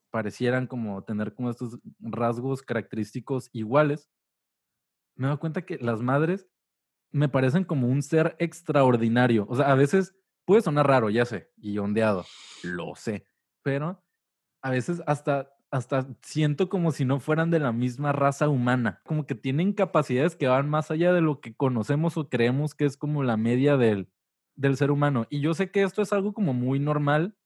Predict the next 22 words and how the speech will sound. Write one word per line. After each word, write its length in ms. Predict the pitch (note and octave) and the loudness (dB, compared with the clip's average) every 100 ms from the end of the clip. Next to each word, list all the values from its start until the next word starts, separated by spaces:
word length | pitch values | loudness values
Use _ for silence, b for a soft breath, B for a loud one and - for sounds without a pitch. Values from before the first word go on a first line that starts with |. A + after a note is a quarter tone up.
| _ _ _ | _ _ _
si 200 | _ G2+ | _ -14
lo 180 | G2 F#2+ | -12 -8
piensas, 540 | B2+ C#3+ C#3 D#3 G#3 _ _ _ _ _ _ - | -4 -2 -2 -4 -8 _ _ _ _ _ _ -4
pero 260 | A#2+ C3 | -2 0
a 140 | F3 B2 | -2 -2
mí 200 | A2+ A#2 | -2 0
no 140 | B2 | 0
me 120 | B2 | 0
deja 240 | A#2+ A2+ A#2+ | 0 -2 -4
de 60 | |
sorprender. 600 | A2 A2+ G#2+ A2 C3 B2 A2 | -4 -8 -6 -2 0 -2 -4
O 80 | |
sea, 160 | G#2 G#2 | -6 -6
de 100 | G#2+ | -6
entrada, 540 | G#2 C3+ D3 F3 G#3+ _ _ _ _ - | -6 -4 -2 -2 -6 _ _ _ _ -6
el 180 | C#3+ | -2
hecho 380 | D#3+ D#3+ F3+ G3 - | -2 -2 -4 -4 -4
de 440 | C3+ D3+ F#3+ - - | -2 -2 -4 -8 -8
que 100 | B2+ | -6
tengan 540 | - D3 D#3+ F3+ F3 | -4 -4 -2 -4 -4
la 240 | A#2+ C3+ D3+ | -4 -2 -2
capacidad, 680 | F#3+ F3+ E3+ D#3 C#3 D3 | -4 -2 -2 0 0 0